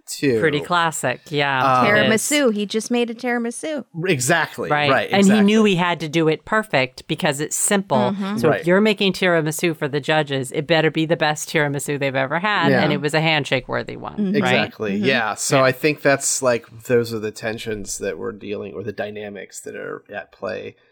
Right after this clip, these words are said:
Speaker 2: Mm-hmm.
Speaker 3: I
Speaker 1: in
Speaker 3: think
Speaker 1: these
Speaker 3: Paul
Speaker 1: w-,
Speaker 3: might have
Speaker 1: final
Speaker 3: a
Speaker 1: weeks.
Speaker 3: proclivity towards Italian baking as well.
Speaker 1: Oh,
Speaker 3: and
Speaker 1: maybe.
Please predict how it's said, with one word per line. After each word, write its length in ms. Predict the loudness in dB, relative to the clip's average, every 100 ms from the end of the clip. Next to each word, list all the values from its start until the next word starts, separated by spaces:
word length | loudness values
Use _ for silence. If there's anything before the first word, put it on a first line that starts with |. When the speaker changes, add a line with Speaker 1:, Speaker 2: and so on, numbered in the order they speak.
| _ _ _ _ _ _ -8
Speaker 2:
Mm-hmm. 240 | -2 0
Speaker 3:
I 40 |
Speaker 1:
in 60 | 0
Speaker 3:
think 120 | -2
Speaker 1:
these 80 | -4
Speaker 3:
Paul 200 | 2 2
Speaker 1:
w-, 100 | 2
Speaker 3:
might 220 | 2 0 -2
have 300 | 0 0 -2
Speaker 1:
final 140 | -4
Speaker 3:
a 380 | 2 4 4 2
Speaker 1:
weeks. 120 | 0 -8 -20 _ _ _ _ -6
Speaker 3:
proclivity 720 | 0 0 0 -4 -2 -2 -4
towards 400 | -6 -4 -4 -4 -6
Italian 580 | -6 -2 -2 -2 -4
baking 500 | -2 -2 -4 -6 -6
as 160 | -6 -6
well. 400 | -4 -2 -4 -6 _ _ _ -2
Speaker 1:
Oh, 180 | 2
Speaker 3:
and 140 | 2 2
Speaker 1:
maybe. 360 | 2 2 0